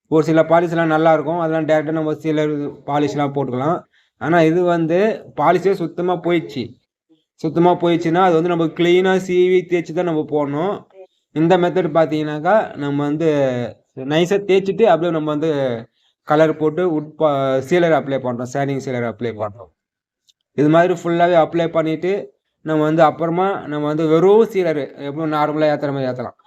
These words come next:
நம்ம இப்போ தின்னர்ல கலர் கலந்து அடிக்கிறோம் பார்த்தீங்களா, இது வந்து ஒரு புது மரமாட்டம் உங்களுக்கு கொஞ்சம் ஃப்ரெஷ்ஷா வர மாதிரி வரும். ஓரளவுக்கு ஒரு, ஒரு முப்பது பர்சன்ட், நாற்பது பர்சன்ட் உங்களுக்கு புது மரமாட்டம் வந்துரும். இதுக்கு மேல தான் நம்ம வந்து கலர் அடிச்சிட்டு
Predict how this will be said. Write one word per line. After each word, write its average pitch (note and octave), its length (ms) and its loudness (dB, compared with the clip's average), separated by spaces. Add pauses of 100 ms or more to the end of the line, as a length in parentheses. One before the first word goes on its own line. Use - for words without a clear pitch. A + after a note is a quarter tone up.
(300)
நம்ம D#3 260 2
இப்போ D3+ 220 0
தின்னர்ல F#3 400 2
கலர் D#3+ 280 2
கலந்து D#3 220 0
அடிக்கிறோம் C#3+ 260 0
பார்த்தீங்களா, C3+ 400 -2 (640)
இது D3+ 140 -2
வந்து D#3+ 200 2
ஒரு D#3+ 220 2
புது E3+ 280 0
மரமாட்டம் D3+ 460 0
உங்களுக்கு D3 240 -2
கொஞ்சம் C#3 220 -4
ஃப்ரெஷ்ஷா D#3 380 -4
வர D3 180 2
மாதிரி C#3+ 200 0
வரும். B2+ 240 -2
ஓரளவுக்கு D3 440 -2 (500)
ஒரு, D3+ 220 6 (380)
ஒரு C3+ 180 -4 (120)
முப்பது D#3+ 380 -4
பர்சன்ட், F3 340 2
நாற்பது D#3+ 300 0
பர்சன்ட் E3+ 340 -2
உங்களுக்கு D#3 320 -2
புது D#3+ 220 0
மரமாட்டம் D3+ 420 0
வந்துரும். C#3 340 -4 (640)
இதுக்கு D#3 220 2
மேல E3 200 4
தான் E3 160 0
நம்ம D3+ 140 0
வந்து D3+ 220 -4
கலர் D#3 280 0
அடிச்சிட்டு E3 560 0